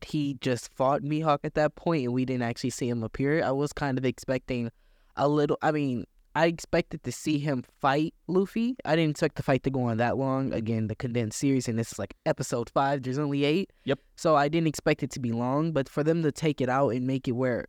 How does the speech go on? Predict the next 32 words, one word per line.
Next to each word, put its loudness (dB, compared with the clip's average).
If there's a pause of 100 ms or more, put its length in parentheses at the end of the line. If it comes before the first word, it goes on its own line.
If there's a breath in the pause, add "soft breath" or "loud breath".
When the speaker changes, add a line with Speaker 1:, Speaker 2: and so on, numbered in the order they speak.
Speaker 1:
oh, 0
well, 0
no, 0
he -2
already 2
lost. -2
That's -4
why 2
we're 0
seeing -2
an 0
underling 2
of 0
him 0
coming 0
now. 0
I -2
think -4 (560)
Speaker 2:
Makes 0
Speaker 1:
Yeah, 0
Speaker 2:
sense. -8
Speaker 1:
it 4
makes 2
sense. -2
I 2
didn't 2 (180)
dislike 0
it. 0
I 4
would 6
have, -2
pers-, 2